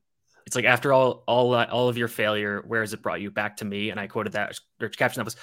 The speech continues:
"Somewhere in College Station," because we're now finally on Steve Addazio's side and just saying, "Just, just run the ball up the middle every play." And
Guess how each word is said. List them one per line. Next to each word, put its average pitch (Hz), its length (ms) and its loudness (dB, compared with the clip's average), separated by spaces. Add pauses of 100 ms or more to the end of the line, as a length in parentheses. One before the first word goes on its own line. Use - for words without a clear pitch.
(120)
"Somewhere 185 320 8
in 151 80 0
College 127 260 6
Station," 104 340 -2
because 101 380 -6 (240)
we're 120 80 0
now 139 120 4
finally 120 640 2 (240)
on 117 100 -2
Steve 117 200 -4
Addazio's 104 400 -2
side 101 240 -2
and 98 120 -10
just - 120 -12
saying, 98 200 -6
"Just, - 320 -8
just 110 200 -8
run 120 260 0
the 117 60 -2
ball 101 480 0
up - 160 -10
the 104 80 -8
middle 98 240 -6
every 98 180 -10
play." 101 320 -4
And 110 220 -4